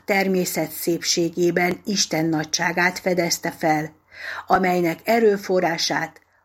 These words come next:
a hétköznapok sodrásával szemben a szentségek gyakori vétele biztosította, valamint amelynél a derűs, mosolygós természet és bátorság a rendíthetetlen hitből,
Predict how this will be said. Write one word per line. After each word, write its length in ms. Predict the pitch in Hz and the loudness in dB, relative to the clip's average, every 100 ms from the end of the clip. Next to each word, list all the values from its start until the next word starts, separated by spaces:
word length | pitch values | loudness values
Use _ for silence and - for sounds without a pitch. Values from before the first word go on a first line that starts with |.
| _ | _
a 140 | 214 | -2
hétköznapok 1040 | 202 - 233 190 - 175 165 175 165 165 - | -2 0 2 2 2 0 0 -2 -4 -6 -4
sodrásával 920 | - 175 170 165 165 - 156 160 156 | -2 0 0 0 0 0 0 0 -2
szemben 680 | - 196 185 175 156 160 - - - - - | 0 0 2 2 2 0 -8 -20 -20 -20 -12
a 120 | - 208 | -4 -2
szentségek 880 | - 240 202 196 175 156 156 170 | 2 2 0 0 0 0 -2 -2
gyakori 540 | 175 208 196 - 156 160 | 0 0 0 -4 -4 -4
vétele 500 | 170 185 180 170 160 | 0 0 0 -2 -2
biztosította, 1120 | 165 - 151 143 160 156 156 - 147 143 - _ _ _ _ | -2 -4 -2 -2 -2 -2 -6 -4 -4 -4 -8 _ _ _ _
valamint 640 | - 180 202 214 220 220 - | -2 2 4 4 2 0 -2
amelynél 520 | - 175 165 165 160 156 | -4 -2 0 -2 -2 -4
a 140 | 156 | -6
derűs, 560 | 196 226 220 202 - - _ _ | 0 2 2 0 -6 -10 _ _
mosolygós 840 | 254 233 202 170 151 156 156 151 - | 0 0 2 2 2 2 -2 -6 -2
természet 760 | 190 190 185 175 - 156 156 - - - - | 0 0 0 -2 -2 -4 -6 -18 -20 -20 -6
és 200 | 190 170 | -2 0
bátorság 840 | 175 208 208 185 165 - 156 - - | 2 2 2 0 -2 -2 -4 -6 -8
a 60 | 170 | -2
rendíthetetlen 1120 | 226 226 214 196 175 160 165 156 165 151 147 | 0 2 0 -2 -6 -6 -6 -6 -6 -4 -4
hitből, 540 | 208 196 180 165 165 | -2 0 2 2 2